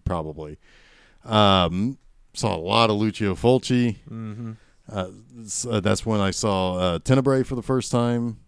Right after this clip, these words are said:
Speaker 1: which I think is one of my favorites.
Speaker 2: That's great. Yeah.
Speaker 1: Uh, I mean, uh, not counting Suspiria, because that's so far,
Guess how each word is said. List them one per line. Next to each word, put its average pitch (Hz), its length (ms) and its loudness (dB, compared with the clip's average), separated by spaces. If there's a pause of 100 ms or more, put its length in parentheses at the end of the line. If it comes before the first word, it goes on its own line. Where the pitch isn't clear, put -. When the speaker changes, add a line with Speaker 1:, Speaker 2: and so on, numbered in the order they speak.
Speaker 1:
which 92 180 -2
I 92 80 0
think 87 220 -4
is 80 80 -6
one 92 120 -2
of 87 60 -2
my 80 80 -4
favorites. 110 480 0
Speaker 2:
That's - 80 -16
great. 101 360 -14
Yeah. 104 120 -6
Speaker 1:
Uh, 92 380 0
I 98 60 -2
mean, 95 360 -4
uh, 131 240 -2
not 139 460 2
counting 110 720 -2 (300)
Suspiria, 101 680 2
because 85 220 -6
that's 92 160 -6
so 101 160 -2
far, 87 460 -8